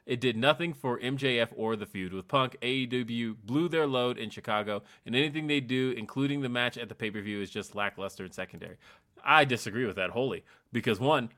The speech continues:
I don't know where this is going with M J F, um, so I can't say it did nothing for the feud because this is the latest thing to happen in the feud,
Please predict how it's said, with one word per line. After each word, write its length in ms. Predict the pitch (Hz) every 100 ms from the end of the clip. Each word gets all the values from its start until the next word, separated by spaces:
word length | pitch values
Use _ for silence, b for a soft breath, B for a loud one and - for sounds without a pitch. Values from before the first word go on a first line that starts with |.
| _ _
I 100 | 127
don't 200 | 135 185
know 140 | 156 135
where 180 | 110 101
this 180 | 98 104
is 80 |
going 400 | 87 95 90 92 -
with 180 | 110 110
M 120 | 95
J 220 | 98 87
F, 200 | 87 101 _ _ _ -
um, 380 | 101 95 95 95
so 160 | -
I 100 | 110
can't 220 | 98 143 131
say 120 | 139
it 60 |
did 120 | 123 113
nothing 260 | 123 123
for 100 | 110
the 80 | 92
feud 380 | - 143 110 110 _ _
because 460 | 107 117 107 95 -
this 120 | - 120
is 80 |
the 80 | 113
latest 320 | 110 113 110
thing 120 | 117 98
to 60 |
happen 280 | 92 147 110
in 80 | 90
the 60 |
feud, 300 | 85 90 92